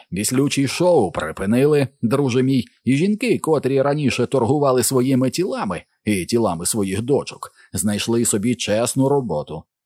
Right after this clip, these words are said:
Будь-якого пеона, котрий під пресом свинячого гузна Батисти помер би серед вулиці, тепер кладуть до шпиталю і лікують як людину. А чому? Бо при Фіделі і лікар, і пеон — рівноправні громадяни».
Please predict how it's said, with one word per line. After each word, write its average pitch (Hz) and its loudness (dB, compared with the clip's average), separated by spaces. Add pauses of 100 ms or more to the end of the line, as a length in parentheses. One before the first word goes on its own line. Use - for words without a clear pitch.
Будь-якого 143 2
пеона, 165 2
котрий 147 0
під 139 -4
пресом 135 0
свинячого 127 0
гузна 131 0
Батисти 127 0
помер 127 2
би 117 0
серед 123 0
вулиці, 123 0
тепер 120 -2
кладуть 123 0
до 120 2
шпиталю 127 0
і 113 2
лікують 170 2
як 127 0
людину. 143 0 (360)
А 92 -4
чому? 95 -2 (400)
Бо 120 -2
при 240 0
Фіделі 190 0
і 156 2
лікар, 165 -2
і 139 2
пеон — 139 2
рівноправні 117 0
громадяни». 107 -2